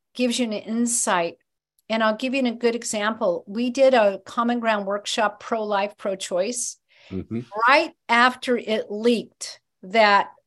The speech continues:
Speaker 1: the S-, Supreme Court ruling was gonna happen, when people were really upset.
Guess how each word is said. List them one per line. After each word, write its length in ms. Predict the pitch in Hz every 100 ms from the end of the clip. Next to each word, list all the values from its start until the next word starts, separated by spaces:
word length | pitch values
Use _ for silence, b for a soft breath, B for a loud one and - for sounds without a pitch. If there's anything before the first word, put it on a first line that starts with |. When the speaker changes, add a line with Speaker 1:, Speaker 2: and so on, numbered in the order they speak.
| _ _ _
Speaker 1:
the 160 | 196 208
S-, 260 | 185 - -
Supreme 560 | - - 220 - 226 220
Court 300 | 240 208 - -
ruling 360 | 202 220 226 220
was 140 | 196
gonna 180 | 214 185
happen, 440 | 196 196 214 202
when 120 | 196
people 400 | 185 262 247 202
were 220 | 185 180 175
really 720 | 185 196 240 254 247 233 208
upset. 520 | 190 - - 202